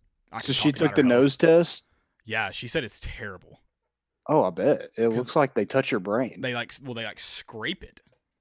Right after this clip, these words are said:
Speaker 1: They, like, scrape
Speaker 2: Yeah.
Speaker 1: your brain.
Speaker 2: It's like when, uh, Napoleon Dynamite's picking his nose, um, in the movie.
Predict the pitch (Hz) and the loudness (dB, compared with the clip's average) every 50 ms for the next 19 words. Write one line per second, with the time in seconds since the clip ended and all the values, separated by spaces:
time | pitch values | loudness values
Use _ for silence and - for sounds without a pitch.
0 | _ - 107 104 - - - - - 127 143 - - - 110 - - - - _ | _ -18 -18 -18 -16 -16 -12 -4 0 2 2 2 0 -6 -12 -16 -18 -20 -20 _
1 | _ _ _ _ _ _ _ _ _ _ _ _ _ _ _ _ _ _ _ _ | _ _ _ _ _ _ _ _ _ _ _ _ _ _ _ _ _ _ _ _
2 | _ _ _ _ _ _ _ _ - 135 139 - 160 143 135 - - 147 139 135 | _ _ _ _ _ _ _ _ -6 -2 2 4 4 4 4 4 2 4 4 6
3 | 131 123 120 117 117 110 - 123 135 139 139 123 117 110 110 117 120 127 127 123 | 6 6 4 4 2 0 4 4 6 6 6 6 4 4 4 4 2 2 0 0
4 | 123 - - - 135 123 - 127 120 107 95 110 107 101 95 101 113 123 131 135 | 0 -2 -6 -6 -4 -2 0 0 0 0 -2 -2 -4 -2 -2 -2 0 0 -2 -2
5 | 131 - - - - - - 107 104 104 104 101 101 101 101 104 107 113 _ _ | -4 -6 -8 -10 -12 -12 -8 -4 -2 -2 -2 -2 -2 -4 -4 -6 -8 -12 _ _
6 | _ _ _ _ _ _ - 117 113 110 104 101 107 113 120 135 135 135 | _ _ _ _ _ _ -8 -6 -4 -2 -2 -2 -4 -2 -2 -2 -4 -4